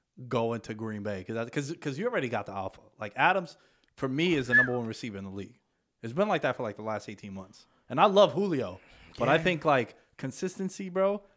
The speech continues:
Speaker 1: Dude scored nineteen touchdowns this year, and he
Speaker 2: I was
Speaker 1: missed
Speaker 2: just about to say that.
Speaker 1: two and a half games.
Speaker 2: My big thing with Julio is, like,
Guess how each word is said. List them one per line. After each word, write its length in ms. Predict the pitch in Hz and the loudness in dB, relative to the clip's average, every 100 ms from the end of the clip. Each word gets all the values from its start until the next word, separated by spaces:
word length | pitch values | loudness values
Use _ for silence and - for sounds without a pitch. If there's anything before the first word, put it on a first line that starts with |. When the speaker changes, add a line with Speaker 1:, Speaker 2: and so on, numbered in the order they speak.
| _ | _
Speaker 1:
Dude 140 | - 226 | -8 -6
scored 240 | - 262 | -2 -2
nineteen 440 | 135 151 175 185 | 0 -2 -4 -8
touchdowns 380 | 156 151 151 120 | -4 -4 -4 -6
this 180 | 104 - | -8 -8
year, 120 | 104 | -6
and 120 | 107 | -4
he 60 | 117 | 2
Speaker 2:
I 60 | 160 | 2
was 80 | |
Speaker 1:
missed 140 | 156 170 | 2 2
Speaker 2:
just 20 | |
about 180 | 185 175 | 2 2
to 60 | |
say 160 | 170 196 | 2 2
that. 20 | |
Speaker 1:
two 60 | 175 | 4
and 100 | 147 | 4
a 40 | |
half 120 | 139 | 2
games. 380 | 117 139 120 - - - | 0 -4 -4 -10 -18 2
Speaker 2:
My 160 | 147 | 4
big 200 | 165 202 196 | 8 6 6
thing 160 | 196 | 4
with 100 | 175 | 6
Julio 320 | 170 196 170 151 | 6 8 10 8
is, 140 | 127 | 6
like, 260 | 127 113 | 0 -2